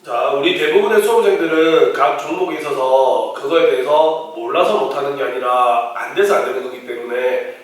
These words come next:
그거를 느낄 수 있는 더 쉬운 자세, 또 그게 초점이 맞춰진 동작들로 인-,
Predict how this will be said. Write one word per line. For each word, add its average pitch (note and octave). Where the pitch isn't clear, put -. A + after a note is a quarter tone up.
그거를 E3+
느낄 F#3+
수 -
있는 F#3
더 -
쉬운 D#3+
자세, -
또 A#2+
그게 D#3
초점이 -
맞춰진 -
동작들로 F#3+
인-, -